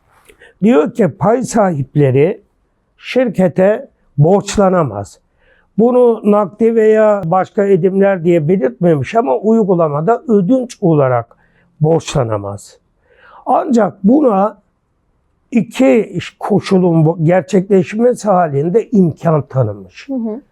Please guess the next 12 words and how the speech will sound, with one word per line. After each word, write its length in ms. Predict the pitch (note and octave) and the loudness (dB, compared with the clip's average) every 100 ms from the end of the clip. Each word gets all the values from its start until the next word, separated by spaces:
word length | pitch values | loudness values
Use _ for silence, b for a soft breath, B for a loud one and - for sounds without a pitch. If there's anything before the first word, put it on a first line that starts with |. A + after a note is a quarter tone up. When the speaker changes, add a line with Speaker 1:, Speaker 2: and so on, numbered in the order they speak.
| _ _ - | _ _ -2
Speaker 1:
Diyor 340 | F#3+ D4 D#4 - | 2 2 0 -2
ki 320 | G3 D3+ A#2 _ _ _ _ _ _ | -2 -2 -4 _ _ _ _ _ _
pay 260 | E3 A#3 C#4 | -2 0 0
sahipleri 680 | - A#3 G#3+ G#3 F#3+ E3+ D#3 | 0 0 0 0 0 2 0
şirkete 640 | - A#3+ G3 A3 - F#3 | 0 -2 0 -2 0 -2
taahhüt 440 | - E3+ F#3+ G#3+ F#3 | 0 0 2 0 0
etmiş 440 | F#3+ - E3+ - | -2 0 -2 0
oldukları 720 | E3 D3+ C3+ - D#3 D3 B2+ - _ _ _ _ _ - | 0 0 -2 -2 0 2 0 -2 _ _ _ _ _ -8
sermaye 640 | - G3 G3 G3+ G3 G#3 | 0 2 2 2 2 0
paylarını 800 | G#3 F3 D#3 B2 A#2+ A2+ A2+ G#2+ _ _ _ _ _ _ - | 0 -2 -2 0 -2 -2 -8 -12 _ _ _ _ _ _ -8
tamamen 680 | - A#3 C#4+ A3+ F3 G#3 F#3+ | -2 -2 -2 0 0 0 2
öderlerse 920 | F3 D#3 D3+ D3 D3 C3+ - A#2 | 0 2 0 0 0 0 -4 -10